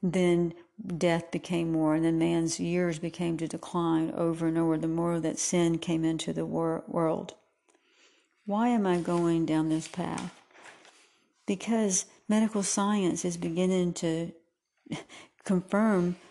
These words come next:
what the Bible has told us. We were made from the dust. Our very body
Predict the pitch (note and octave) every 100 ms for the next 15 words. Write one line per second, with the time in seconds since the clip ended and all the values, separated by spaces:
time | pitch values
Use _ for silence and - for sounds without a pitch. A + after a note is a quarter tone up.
0 | - F3+ F#3+ - F3+ E3+ E3+ F3 F3 F3+
1 | F3 - G#3+ A#3+ - - - - - -
2 | _ - - - - - - F#3+ G3+ F#3
3 | E3+ F#3+ G#3 G3 D#3+ - - _ - F#3
4 | E3+ D#3 E3+ D#3+ D#3+ - G3 G3 G#3 G#3+
5 | G3 E3+ F3 F#3+ E3+ D3